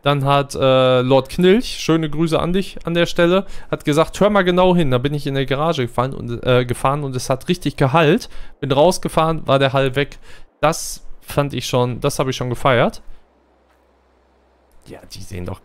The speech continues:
cool aus. Die sehen doch wirklich cool aus. Ähm, dann gehen wir weiter. Also, Traktoren haben wir abgehakt.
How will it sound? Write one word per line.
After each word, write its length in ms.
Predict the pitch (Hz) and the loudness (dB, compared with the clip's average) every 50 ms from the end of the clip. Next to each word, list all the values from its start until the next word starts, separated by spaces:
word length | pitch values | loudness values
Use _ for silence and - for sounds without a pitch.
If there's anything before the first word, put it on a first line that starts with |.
| _ - - 117 | _ -10 -4 -2
cool 180 | 113 104 95 | 0 0 0
aus. 220 | 92 95 92 92 - | 0 -2 -4 -6 -4
Die 140 | - 107 | -6 -4
sehen 160 | 104 120 131 127 | -2 0 2 2
doch 100 | 123 120 | 2 2
wirklich 400 | 151 160 - 151 120 - - - | 2 0 -2 -4 -4 -2 2 4
cool 220 | 175 185 185 185 | 6 6 6 6
aus. 340 | 175 180 185 185 - - - - - - - - - _ - - - - - - - | 6 6 4 4 0 -4 -8 -8 -12 -18 -20 -20 -20 _ -14 -14 -10 -6 -6 -6 -2
Ähm, 760 | - 147 156 160 160 160 156 160 160 156 160 156 156 151 131 | 0 2 2 4 4 4 2 2 0 0 -2 -4 -4 -4 0
dann 520 | - 135 165 208 240 254 262 269 285 262 - - - - - - - _ _ _ _ _ _ _ _ _ _ _ - | 2 2 4 4 2 2 -2 -2 -2 -4 -4 -6 -8 -12 -16 -16 -18 _ _ _ _ _ _ _ _ _ _ _ 0
gehen 120 | 165 185 | 0 4
wir 160 | 202 196 185 | 4 4 4
weiter. 400 | 196 196 202 202 - - 101 87 | 6 4 4 4 2 0 -2 2
Also, 400 | 95 147 180 190 175 147 120 95 | 4 4 4 4 4 2 0 0
Traktoren 680 | - - - 151 147 - - 175 180 190 190 190 180 - | 0 0 0 0 0 4 4 4 4 4 4 0 0 0
haben 140 | 151 156 | 2 2
wir 80 | 156 147 | 4 2
abgehakt. 600 | 151 - - - 107 92 101 90 95 - - | 2 0 -2 -6 -4 -2 -2 -2 -2 -4 -8